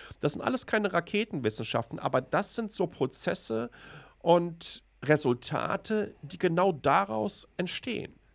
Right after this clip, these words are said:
Da haben sich verschiedenste Plattformen zusammengesetzt,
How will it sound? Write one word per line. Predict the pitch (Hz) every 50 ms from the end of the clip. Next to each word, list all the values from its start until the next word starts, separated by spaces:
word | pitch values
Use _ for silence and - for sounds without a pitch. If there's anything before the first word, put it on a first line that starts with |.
| _
Da | - 147 120 117
haben | 131 131 151 175 185 214 214 214 208
sich | 185 143 131 - - 180 247 - - - - - _ _ _ _ _ _ _
verschiedenste | - - 135 - - - 214 247 269 - - - 175
Plattformen | - - 160 165 165 - - - 143 127 127
zusammengesetzt, | - - 120 107 - - - 87 98 - - - - - - - - - - - _